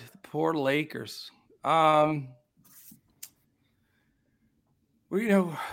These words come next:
there's not a ton of value that's opened up yet, so we're gonna have to not be, I'm gonna have to try to find us a little bit of a break somewhere,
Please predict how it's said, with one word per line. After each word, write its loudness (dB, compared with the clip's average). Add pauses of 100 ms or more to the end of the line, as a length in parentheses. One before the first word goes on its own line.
(100)
there's -2
not 2
a 0
ton 0
of 2
value 2
that's -4
opened -4
up -6
yet, -6
so -8
we're -2
gonna 2
have 2
to -6
not -2
be, -6
I'm -4
gonna -6
have -4
to -10
try 4
to 2
find 4
us -2
a -8
little -4
bit 0
of -4
a -4
break 0
somewhere, -2